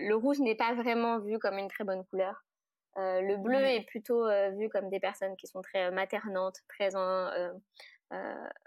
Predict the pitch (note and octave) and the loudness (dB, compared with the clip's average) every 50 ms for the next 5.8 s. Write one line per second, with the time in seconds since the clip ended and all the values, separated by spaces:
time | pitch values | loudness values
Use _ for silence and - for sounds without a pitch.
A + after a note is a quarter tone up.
0 | _ - G#3+ A3 G#3 - A#3+ A#3 A3+ A3 - - - F#3+ G3+ G#3 - - G#3+ F#3+ | _ -4 -4 -2 0 -2 -2 0 -2 -2 -2 -2 -2 -2 -2 -2 -2 0 2 2
1 | F#3+ A3 B3 A3 A3 G#3 G#3 G#3+ G#3+ - A3 G3+ G3+ F#3+ F#3 F#3 F#3 F#3 F#3 - | 2 2 2 2 0 2 0 -2 -2 -2 -2 -2 0 0 0 -2 -2 -2 -4 -4
2 | - - - - F3 - - - - - - - - - - B3 _ _ _ _ | -6 -8 -8 -6 -6 -6 -8 -10 -12 -12 -12 -10 -8 -8 -10 -10 _ _ _ _
3 | - - - - - _ - G#3 G#3+ A3 G#3 F#3+ A3 A#3 B3+ B3+ - - G#3 G#3 | -20 -20 -20 -20 -8 _ 0 2 2 2 2 2 2 2 0 0 -2 -4 -6 -4
4 | - G#3+ G3 - A3 G#3+ G#3 G3 F#3+ F3+ G3+ A3+ A3+ A3 - G#3+ F#3+ - - - | -4 -6 -2 -2 0 2 2 2 2 2 2 0 0 -2 -2 -2 -4 -4 -4 -4
5 | G3+ G3+ G#3 G#3+ G#3+ G#3+ G#3+ G3+ F3+ F3+ F3+ F3 F3+ E3+ E3 E3+ | -2 0 0 0 0 0 0 0 0 0 -2 -2 -2 -4 -4 -4